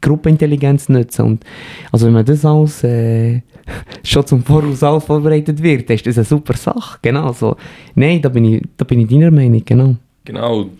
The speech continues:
Speaker 2: vor allem der zweite Punkt, wo du gesagt hast, eine Mindset-Frage, ähm,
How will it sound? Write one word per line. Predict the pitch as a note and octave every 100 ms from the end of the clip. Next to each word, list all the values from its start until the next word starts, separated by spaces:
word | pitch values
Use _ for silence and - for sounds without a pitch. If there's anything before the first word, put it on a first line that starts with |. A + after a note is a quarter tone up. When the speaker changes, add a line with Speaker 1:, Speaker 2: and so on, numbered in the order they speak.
| -
Speaker 2:
vor | A2
allem | A#2+
der | A2
zweite | - B2 C3
Punkt, | C#3 B2+ A#2+
wo |
du | A2+
gesagt | G#2+ A#2+ A2+ A2+
hast, | -
eine | G2+
Mindset-Frage, | G#2+ B2 - B2 - - A#2 A#2+ A#2+ - _ - _
ähm, | G#2 G#2 G2 G2